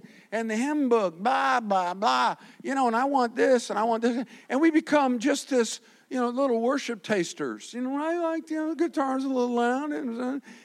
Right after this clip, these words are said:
drum, I don't know about drums in the church. Drum, drum, drum. And so it, it stops being about God.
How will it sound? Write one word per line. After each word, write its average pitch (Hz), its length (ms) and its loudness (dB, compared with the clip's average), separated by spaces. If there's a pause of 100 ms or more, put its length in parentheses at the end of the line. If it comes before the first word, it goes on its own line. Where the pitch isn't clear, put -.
(120)
drum, 302 340 4
I 294 40 2
don't 294 140 2
know 349 100 4
about 294 220 2
drums 254 400 2
in 240 120 0
the 240 60 0
church. 269 380 -4
Drum, 240 260 -2
drum, 233 280 -4
drum. 208 220 -6 (360)
And 233 160 2
so 285 320 4 (280)
it, 294 160 -4
it 294 160 -2
stops 349 440 2
being 339 220 2
about 330 460 4
God. 359 640 6